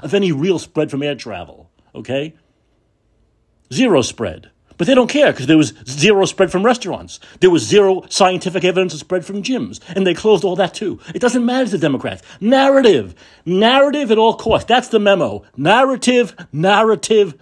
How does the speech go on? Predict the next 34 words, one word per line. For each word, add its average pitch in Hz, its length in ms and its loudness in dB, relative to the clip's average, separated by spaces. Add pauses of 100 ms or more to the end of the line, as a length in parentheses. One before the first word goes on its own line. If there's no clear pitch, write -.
(120)
narrative. 147 800 -4 (400)
So 208 140 -2
we 196 100 2
know 254 120 4
air 214 200 0
travel 185 500 -2
is 175 140 -4
incredibly 185 800 -2
safe - 520 -14 (1120)
with 135 140 -12
the 175 60 -4
hepa 185 260 -2
filters. - 640 -10 (1600)
And 208 160 2
we 226 80 6
know 285 240 4
that 208 140 -8
the 180 80 2
vaccinated 202 500 2
are 185 60 -2
spreading 220 400 0
it 226 100 -2
more 277 220 4
than 262 100 -6
the 240 140 -2
unvaccinated. 165 600 0
The 180 40 -2
vaccinated 269 420 -2
are 214 60 -2
spreading 220 320 -2
it 196 80 -4
like 175 180 -4
fucking 220 320 -6
wildfire 151 800 -2